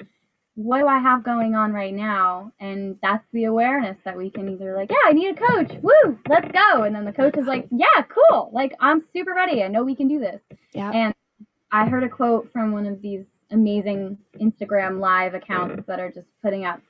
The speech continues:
Speaker 1: I couldn't even tell you what it is, but I've just got a lot of good stuff going on in the Instagram feeds. And one of them was saying, "Far easier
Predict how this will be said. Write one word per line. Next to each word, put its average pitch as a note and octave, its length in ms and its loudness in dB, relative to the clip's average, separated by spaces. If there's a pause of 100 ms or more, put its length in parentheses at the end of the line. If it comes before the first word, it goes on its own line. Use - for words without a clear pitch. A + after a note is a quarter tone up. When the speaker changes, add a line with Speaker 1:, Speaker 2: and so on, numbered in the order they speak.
(480)
Speaker 1:
I A3+ 80 2
couldn't A#3+ 280 4
even G#3+ 180 2
tell A3 140 2
you F#3+ 100 0
what F#3 140 0
it F3+ 80 -4
is, F3 160 -2 (100)
but F3 240 -4
I've F3 220 -6
just F3+ 140 -18 (120)
got E3+ 220 -4
a - 40 -4
lot F3 300 -2
of D#3 100 -12 (180)
good F#3+ 280 -2 (160)
stuff E3+ 220 -2 (100)
going F3 240 -2
on F3 180 -2
in E3+ 120 -10
the E3 40 -10
Instagram F3 600 -8
feeds. F3+ 340 -10 (120)
And F3+ 360 -4
one F#3 140 -6
of F#3 160 -8
them F3+ 240 -6
was F3 160 -10 (240)
saying, F#3 560 -8 (340)
"Far B3+ 180 2
easier A#3 520 0